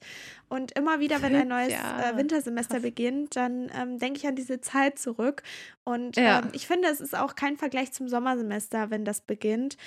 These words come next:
Speaker 1: Ähm, im Wintersemester sind die Kneipentouren besser und die Studentenpartys
Speaker 2: <laughs>
Speaker 1: auch. Und generell
Speaker 2: Ja.
Speaker 1: so diese Einführungswoche, wo man dann auch irgendwie so ein paar Partys mitnehmen kann, auch wenn die natürlich hauptsächlich auch für die Erstis sind.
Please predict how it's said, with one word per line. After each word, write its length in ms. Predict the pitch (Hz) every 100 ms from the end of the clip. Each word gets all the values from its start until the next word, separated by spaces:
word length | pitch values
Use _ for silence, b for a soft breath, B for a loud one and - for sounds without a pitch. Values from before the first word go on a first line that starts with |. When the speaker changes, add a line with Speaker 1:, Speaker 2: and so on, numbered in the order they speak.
| B B -
Speaker 1:
Ähm, 420 | 233 233 233 233 - -
im 120 | 247
Wintersemester 680 | 254 311 294 269 262 262 247
sind 160 | 247 240
die 80 | 240
Kneipentouren 680 | - 240 - 247 - 226 226
besser 600 | 247 247 254 226 226 -
und 160 | 220 226
die 160 | 220
Studentenpartys 840 | 226 202 208 - 233 220 214 214 -
Speaker 2:
<laughs> 40 |
Speaker 1:
auch. 380 | - 220 233 226
Und 320 | 214 214 -
generell 520 | 269 277 208 226 240
Speaker 2:
Ja. 360 | 208 214 214 226
Speaker 1:
so 60 | 233 B B B -
diese 160 | 285
Einführungswoche, 840 | 302 311 302 277 269 - 254 269 240
wo 60 |
man 220 | 247 254 247
dann 160 | 240
auch 240 | - 247 -
irgendwie 220 | 247 247
so 80 | 233
ein 60 |
paar 160 | 240 247
Partys 380 | - 247 240 -
mitnehmen 340 | 254 254 247
kann, 320 | 247 - 240 233
auch 160 | 208
wenn 160 | 214 202
die 80 | 208
natürlich 560 | 196 - - 196 202
hauptsächlich 560 | 220 - 214 185 214 220
auch 60 |
für 120 | - -
die 120 | -
Erstis 440 | 226 226 - 226
sind. 260 | - 220